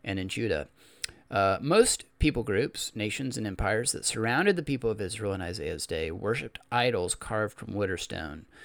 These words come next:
These were tangible representatives of pagan deities, false gods that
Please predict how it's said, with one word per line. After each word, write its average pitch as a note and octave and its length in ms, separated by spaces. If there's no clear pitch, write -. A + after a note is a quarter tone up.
These D3 240
were C#3 240
tangible D#3 760
representatives A#2+ 840
of G2 240
pagan C3 540
deities, G2+ 480
false D#3 320
gods G2+ 480
that G#2 280